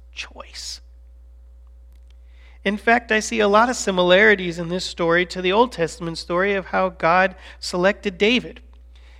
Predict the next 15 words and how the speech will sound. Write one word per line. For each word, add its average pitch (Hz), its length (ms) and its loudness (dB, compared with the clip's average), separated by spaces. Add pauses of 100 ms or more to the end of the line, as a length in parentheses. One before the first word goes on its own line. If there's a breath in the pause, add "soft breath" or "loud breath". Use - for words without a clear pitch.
(140)
If 151 180 -6
you 202 160 -2
remember, 190 520 0
when 160 200 -4
Samuel 202 540 0
the 147 100 -4
priest - 440 -4
was 151 160 -8
looking 185 360 -2
for 175 120 -6
the 160 140 -4
next 190 420 -2
king 208 400 -4
of 151 120 -2
Israel, 185 580 -4